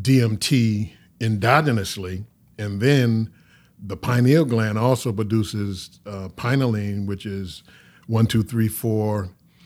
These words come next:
uh, six methyl tetrahydro beta carboline or something close to that,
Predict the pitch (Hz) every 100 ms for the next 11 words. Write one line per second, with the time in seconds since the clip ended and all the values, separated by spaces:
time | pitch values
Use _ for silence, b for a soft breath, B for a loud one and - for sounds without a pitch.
0 | b b b _ - 101 98 95 - -
1 | 131 120 - - - 113 113 113 98 110
2 | 104 104 101 98 - _ _ - 123 -
3 | 113 98 107 101 107 104 104 101 101 _
4 | _ 113 107 101 113 110 104 104 98 101
5 | 101 107 101 98 98 120 117 101 120 120
6 | - 101 92 95